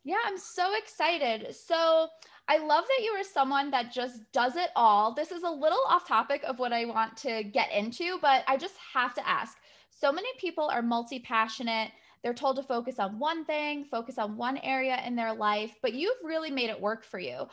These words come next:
So before we get into your history and your book and your podcast and everything, do you have any words of wisdom or advice for people that have many hobbies or interests or passions?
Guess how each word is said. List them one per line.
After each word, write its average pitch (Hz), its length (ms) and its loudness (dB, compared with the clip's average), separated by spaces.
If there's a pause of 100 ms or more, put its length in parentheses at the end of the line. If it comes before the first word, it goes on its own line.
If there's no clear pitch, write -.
(160)
So 302 160 0
before 320 320 -2
we 415 80 0
get 440 180 -2
into 381 180 -10
your 220 100 -2
history 285 520 -6
and 254 100 -4
your 208 120 -6
book 254 300 -2
and 226 100 -10
your 208 80 -8
podcast 240 560 -4
and 262 80 -10
everything, 262 500 -6 (220)
do 320 80 -4
you 539 80 2
have 622 120 -4
any 277 200 -2
words 247 280 -2
of 220 160 -6
wisdom 226 520 -2
or 214 120 -2
advice 196 500 -2
for 214 120 -8
people 214 420 -6
that 208 140 -4
have 196 180 -6
many 208 480 0
hobbies 208 640 -2
or 185 80 -6
interests 202 540 -6
or 196 80 -4
passions? 285 800 -8